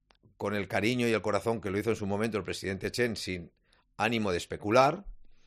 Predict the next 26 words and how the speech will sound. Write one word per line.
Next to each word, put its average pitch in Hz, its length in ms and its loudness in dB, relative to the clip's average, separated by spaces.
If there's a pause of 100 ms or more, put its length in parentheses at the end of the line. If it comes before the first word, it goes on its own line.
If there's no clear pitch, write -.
(880)
y 107 140 -2
quieren 113 260 4
que 107 60 2
este 113 160 2
equipo 104 560 0 (160)
crezca, 120 560 2 (880)
que 98 140 -4
no 107 80 0
sea 113 160 0
un 110 60 0
equipo 107 340 -2
como 95 180 -2
estamos 104 560 -2 (420)
viviendo 107 400 -2
los 101 160 0
últimos 101 380 -2
años, 120 460 0 (1300)
que 107 140 0
hasta 95 200 0
hemos 98 180 4
bajado 104 320 4
a - 20 2
segunda 90 340 -2
división, 120 560 -2 (1160)
es 107 140 -6
posible 120 640 2